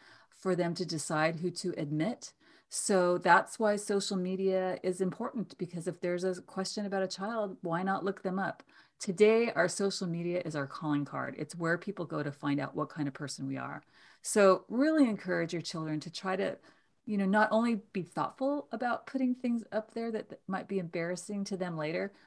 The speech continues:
but put up positive things and, and nice things and interesting things to show what a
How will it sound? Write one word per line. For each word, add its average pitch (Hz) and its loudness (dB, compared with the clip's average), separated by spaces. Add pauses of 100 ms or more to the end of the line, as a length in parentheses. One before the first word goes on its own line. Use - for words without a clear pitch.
but 254 -6
put 320 -2
up - 0
positive 202 0
things - -6
and, 175 -6
and 190 -2
nice 214 2
things 143 -2
and 156 -6
interesting 214 -4
things 143 -2
to 170 -4
show 180 2
what 170 0
a 151 -2